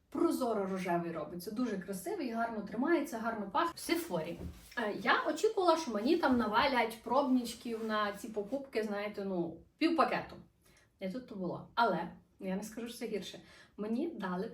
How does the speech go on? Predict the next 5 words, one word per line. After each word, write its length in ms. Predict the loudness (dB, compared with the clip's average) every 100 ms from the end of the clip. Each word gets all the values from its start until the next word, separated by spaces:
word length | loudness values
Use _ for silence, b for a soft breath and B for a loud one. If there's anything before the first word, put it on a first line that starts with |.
| -8
прям 340 | -6 -4 -2
мініатюрку 720 | -2 -2 -2 -2 -6 -10 -8 -12
парфумів 760 | -8 -6 -6 -6 -4 -4 -6 -8
репліка. 520 | -8 -8 -10 -12 -16 b b b b _ -6
Клас! 600 | 0 2 2 -2 -8